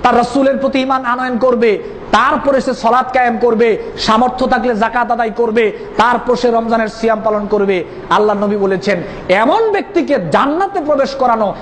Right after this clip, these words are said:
এটা আল্লাহর উপর দায়িত্ব হয়ে যায়। কিন্তু এখানেও তো আগে নির্ভেজাল ঈমান। আপনি যাবেন কোথায়?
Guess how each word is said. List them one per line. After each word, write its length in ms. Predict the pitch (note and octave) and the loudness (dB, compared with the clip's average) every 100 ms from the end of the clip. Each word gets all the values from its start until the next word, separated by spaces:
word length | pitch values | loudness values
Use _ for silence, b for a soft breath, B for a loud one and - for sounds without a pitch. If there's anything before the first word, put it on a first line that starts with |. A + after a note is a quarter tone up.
| - | 0
এটা 220 | G#3 A#3 | 2 2
আল্লাহর 200 | A3 G#3 | 2 0
উপর 120 | F#3+ | 0
দায়িত্ব 400 | D#3+ F3 F#3+ G3+ | 0 0 0 -2
হয়ে 140 | D3+ B2 | -2 -4
যায়। 140 | G2+ G2+ - - - - - - - - - | -6 -10 -14 -16 -16 -16 -14 -12 -12 -10 -6
কিন্তু 320 | E3 F#3 F3 | -4 -2 0
এখানেও 360 | F#3 A3+ B3+ A#3+ | 0 2 0 0
তো 120 | A#3+ | 0
আগে 140 | A3 | -2
নির্ভেজাল 460 | G#3 G3+ F3+ F#3 F3+ | -2 -2 0 0 -2
ঈমান। 220 | E3 C3+ - - - - - - - - - - - - - - - - - - | -2 -4 -8 -14 -16 -16 -16 -18 -18 -18 -16 -16 -16 -16 -16 -16 -16 -16 -14 -4
আপনি 160 | A3+ C#4+ | 0 2
যাবেন 400 | A#3 C4+ G4 D4 | 2 0 -2 -2
কোথায়? 320 | C#4 F#3 | -2 -2